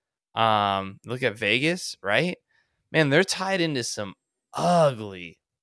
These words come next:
bad, terrible contracts that they can't get out of. And that is a scary, scary thought, knowing that you can't really add too many pieces in free agency.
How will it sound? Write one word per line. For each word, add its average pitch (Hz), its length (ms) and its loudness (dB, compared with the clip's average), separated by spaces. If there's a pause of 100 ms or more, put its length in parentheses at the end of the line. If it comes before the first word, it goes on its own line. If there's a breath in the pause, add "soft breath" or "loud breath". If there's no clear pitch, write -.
bad, 131 640 4 (360)
terrible 113 880 4
contracts 104 800 -6 (300)
that 135 140 -4
they 160 100 2
can't 156 520 -6
get 127 300 -10 (180)
out 156 220 -6
of. - 140 -12 (640)
And 117 180 -6
that 127 220 6
is 135 140 -2
a 107 60 -4
scary, 113 600 -2
scary 107 400 -2
thought, 98 420 -2 (280 soft breath)
knowing 117 340 -2
that 107 120 2
you 104 140 -8
can't 127 400 -2
really 110 440 -6
add 101 300 0
too 113 200 -8
many 101 280 -8
pieces 101 480 -10
in 95 120 -12
free 95 260 -12
agency. 120 640 -4